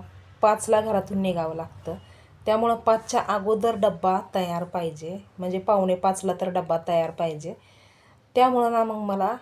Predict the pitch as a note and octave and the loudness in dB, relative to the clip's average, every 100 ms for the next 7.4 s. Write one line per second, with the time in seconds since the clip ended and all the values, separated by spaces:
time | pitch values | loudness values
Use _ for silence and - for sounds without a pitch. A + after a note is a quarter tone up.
0 | - _ - F#3 F#3 F3+ F3+ - F3+ - | -14 _ -6 -2 -2 -2 -2 -2 -4 -2
1 | F#3 G3+ G3 F3+ E3+ - _ E3+ A3 _ | -6 -4 -4 -2 -6 -10 _ -12 -12 _
2 | - _ _ _ - F3+ F#3 F3+ F3 - | -20 _ _ _ -12 -8 -6 -6 -10 0
3 | B3+ C4 C#4 C4 C4 C4 C4+ B3 G#3 F#3 | 2 4 6 6 6 4 4 0 0 -2
4 | G#3 G3+ G#3 B3 A#3+ G3+ G3 G#3 G3 F#3 | -4 -6 -4 0 2 2 -2 -2 -4 -4
5 | - F#3+ - F#3 E3+ - G3+ F3+ F#3 G#3+ | -4 -6 -4 -6 -6 -4 -6 -6 -4 -4
6 | G#3 F#3 F#3 F#3 F#3+ F#3+ G3 F#3 F3 - | 0 2 2 2 -2 -2 -2 -2 -4 -6
7 | E3+ - F3 D#3+ | -12 -6 -4 -4